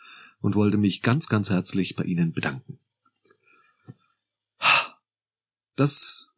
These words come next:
hat mich wirklich so im Herzen getroffen, weil ich meine, wow, was ist das für ein Feedback?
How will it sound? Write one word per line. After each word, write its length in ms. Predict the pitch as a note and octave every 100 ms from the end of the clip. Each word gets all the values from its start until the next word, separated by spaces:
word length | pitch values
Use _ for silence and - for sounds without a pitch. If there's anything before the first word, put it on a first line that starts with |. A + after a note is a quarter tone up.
| - _ _ _ -
hat 120 | D#3
mich 120 | E3
wirklich 180 | F#3 F3
so 80 | C3
im 80 |
Herzen 260 | B2 E3 F3
getroffen, 600 | C#3+ A2+ D3 - D#3 C#3+
weil 340 | C3 B2+ C3 -
ich 180 | - -
meine, 280 | B2 A#2+ -
wow, 320 | - F#3 G2 -
was 160 | A#2
ist 140 | C3 -
das 120 | C3
für 100 | C3
ein 80 | A2+
Feedback? 520 | G#3+ - A2+ D#3 -